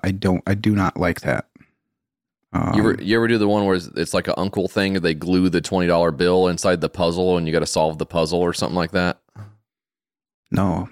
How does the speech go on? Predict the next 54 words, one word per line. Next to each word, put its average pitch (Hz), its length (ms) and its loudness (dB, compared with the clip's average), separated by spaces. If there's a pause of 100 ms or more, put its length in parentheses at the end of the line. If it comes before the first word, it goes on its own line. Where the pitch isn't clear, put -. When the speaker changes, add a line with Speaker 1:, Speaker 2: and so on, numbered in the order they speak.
Speaker 1:
I've 98 100 0
never 101 200 2
done 101 180 0
it 87 100 -2
because 107 320 -4
it 95 120 -2
happened 98 340 -2
to - 100 0
me 98 120 4
one 90 200 -2
time, 78 380 -4
and 82 340 -4 (220)
Speaker 2:
I'm 73 160 0
sorry, 62 320 -4
man. 60 220 -4
Speaker 1:
I 104 100 2
basically 120 480 0
had 113 180 2
a 110 140 2
huge 131 560 2
fucking 110 400 -2
meltdown 98 640 0
at 98 160 -4
work. 98 500 -2 (220)
Speaker 2:
I 73 80 0
didn't 82 240 4
know 87 60 2
Speaker 1:
uh, - 80 2
Speaker 2:
that. 58 160 0
Speaker 1:
because 95 260 0
Speaker 2:
I'm 104 60 -4
Speaker 1:
they 107 80 4
put - 40 -2
Speaker 2:
sorry. - 240 0
Speaker 1:
my, 104 360 0 (960)
they 120 80 0
put 127 180 2
a - 20 0
five 120 320 0
dollar 117 280 2
gift 110 220 -4
card 104 360 0
in 104 160 2
a 101 100 0
humongous 113 560 0
box, 101 540 0
and 107 140 0
I 98 100 0
was 98 80 -2
so 110 240 0
embarrassed 98 500 0
because 104 240 -4
I 95 120 2
thought 98 300 -2